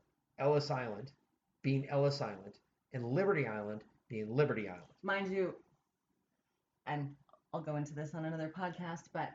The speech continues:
Speaker 2: um, Mick and I essentially grew up together.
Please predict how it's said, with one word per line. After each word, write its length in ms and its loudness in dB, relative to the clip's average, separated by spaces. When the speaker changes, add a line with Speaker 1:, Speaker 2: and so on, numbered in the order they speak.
Speaker 2:
um, 360 -4
Mick 160 0
and 100 0
I 160 0
essentially 380 -2
grew 140 -2
up 160 -2
together. 400 0